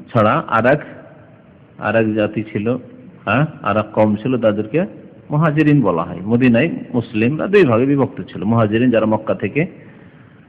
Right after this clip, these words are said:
হিজরত করে মদিনায় এসেছিলেন, মুহাজিরিন, নবী করিম সাল্লাল্লাহু আলাইহি ওয়াসাল্লাম, আবু বকর, ওমর, উসমান, আলী, তারা মুহাজিরিনদের অন্তর্ভুক্ত। আর আনসার যারা মদিনার লোক ইসলাম গ্রহণ করেছিলেন, তারা হচ্ছে আনসার।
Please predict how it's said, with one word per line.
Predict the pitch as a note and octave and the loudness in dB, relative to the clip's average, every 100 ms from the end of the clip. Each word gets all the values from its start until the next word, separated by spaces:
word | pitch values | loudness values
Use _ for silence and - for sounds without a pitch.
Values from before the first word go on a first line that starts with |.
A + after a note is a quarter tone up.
| - - _ - - | -20 -20 _ -14 -4
হিজরত | A2 A#2 A#2 - | 0 4 2 2
করে | A2 A2 | 2 4
মদিনায় | G#2 G#2+ B2+ | 4 4 4
এসেছিলেন, | C#3 C3 - G2 A2 D#3+ | 2 0 -6 -4 -4 -4
মুহাজিরিন, | A2+ G2 F2 F2+ B2 G3+ - - - - - - - - - | -6 -4 -2 0 -2 -4 -8 -20 -20 -20 -20 -20 -20 -10 0
নবী | A#2+ A2+ | 4 4
করিম | |
সাল্লাল্লাহু | A2 G#2 | 4 2
আলাইহি | G#2 - | 2 0
ওয়াসাল্লাম, | G2+ F#2+ F#2+ - G#2+ | -4 -2 -2 -2 0
আবু | F#2+ | 0
বকর, | F#2 F#2+ - G2 - - | 0 -2 -4 -8 -10 -6
ওমর, | G2 F#2 F#2 - | -2 -2 -4 -10
উসমান, | F#2 - F#2 F2+ | -14 -6 -4 -4
আলী, | F2 F2+ | -4 -6
তারা | F2 F2 F#2 | -4 -4 -2
মুহাজিরিনদের | G2 F#2+ F#2+ G#2+ A2+ B2 | -2 -2 0 0 0 0
অন্তর্ভুক্ত। | A#2+ B2+ A#2 A2+ - A#2+ - - - | -2 -2 -4 -8 -10 -14 -14 -10 -4
আর | C3 | -4
আনসার | A2+ A#2+ B2 - B2+ D3+ F#3 - - - - | 2 4 4 4 -2 -2 -6 -14 -20 -20 -6
যারা | G#2+ G#2 | -2 0
মদিনার | A2+ A2+ A#2 G2+ | 0 2 2 2
লোক | B2+ C#3 | 0 -2
ইসলাম | A#2 B2 C#3 | 0 2 2
গ্রহণ | B2 A2 F#2 | 2 2 0
করেছিলেন, | F2+ E2 E2+ E2 E2+ - - - - - - - - | -2 -4 -6 -8 -8 -16 -20 -20 -20 -20 -20 -18 -6
তারা | B2 | -2
হচ্ছে | A#2 A#2 - | -2 -4 0
আনসার। | D#3+ D#3+ A#2+ | 0 0 -2